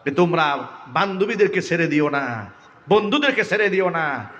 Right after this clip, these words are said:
যারে পছন্দ করো তারই বিয়ে করে ফেলো। নাউজুবিল্লাহ কন। এক বক্তা দেখি একদিন বলতেছে, "যারে পছন্দ করো, বাপ মাও যদি রাজি না হয়, বিয়ে করে ফেলো।"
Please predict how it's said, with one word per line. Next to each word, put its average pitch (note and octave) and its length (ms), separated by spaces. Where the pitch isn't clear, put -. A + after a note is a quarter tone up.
যারে G#3+ 220
পছন্দ C4 420
করো A#3 140
তারই C4+ 320
বিয়ে C#4+ 160
করে A#3+ 200
ফেলো। F3 440
নাউজুবিল্লাহ D3+ 480
কন। B2 260
এক E3 200
বক্তা F3+ 260
দেখি F3 220
একদিন G#3 280
বলতেছে, F#3+ 760
"যারে G3+ 240
পছন্দ C#4 460
করো, G#3+ 340
বাপ A3 260
মাও B3 260
যদি D#4+ 220
রাজি C4 280
না G#3+ 140
হয়, F#3 140
বিয়ে F#3 160
করে E3+ 140
ফেলো।" A#2 240